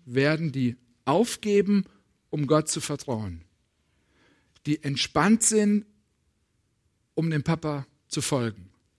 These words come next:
Und ich finde es jeden Tag wieder neu faszinierend und begeisternd an Jesus,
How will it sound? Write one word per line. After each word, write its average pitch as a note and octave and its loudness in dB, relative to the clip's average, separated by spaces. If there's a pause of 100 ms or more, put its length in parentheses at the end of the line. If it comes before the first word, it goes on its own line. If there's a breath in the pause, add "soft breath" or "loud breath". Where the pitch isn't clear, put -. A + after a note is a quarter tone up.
(1300 soft breath)
Und C#3+ -10
ich B2+ -6
finde D3+ 0
es C3 -4
jeden D#3+ 0
Tag E3+ -4
wieder C#3+ 0
neu C#3+ 2
faszinierend C#3+ -2
und C3+ -4
begeisternd C3+ -2 (140)
an C3 -2
Jesus, C3+ -2